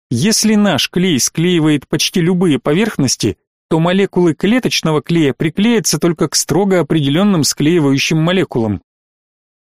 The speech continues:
Один из классов таких связывающих молекул у позвоночных называется кадгеринами. Кадгерины включают более восьмидесяти известных сегодня веществ.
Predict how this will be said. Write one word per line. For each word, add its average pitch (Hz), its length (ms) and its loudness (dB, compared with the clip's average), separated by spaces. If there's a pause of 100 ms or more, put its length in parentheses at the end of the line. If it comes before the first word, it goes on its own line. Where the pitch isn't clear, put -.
(140)
Один 233 260 2
из - 120 0
классов 170 480 -2
таких 160 300 -2
связывающих 151 760 0
молекул 160 640 -2
у 165 120 0
позвоночных 151 800 0 (180)
называется 170 720 0 (280)
кадгеринами. 151 840 0 (580)
Кадгерины 151 720 0 (160)
включают 180 640 0
более 190 340 2
восьмидесяти 175 760 0
известных 160 520 0
сегодня 156 420 0
веществ. - 560 -4